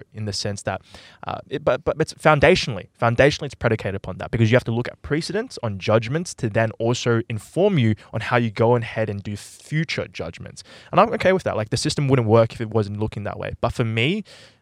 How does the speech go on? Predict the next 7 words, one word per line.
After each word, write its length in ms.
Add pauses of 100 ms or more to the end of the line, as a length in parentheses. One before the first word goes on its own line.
(280)
I 60
like 320
looking 280
forward. 380 (100)
I 140
like 300
seeing 380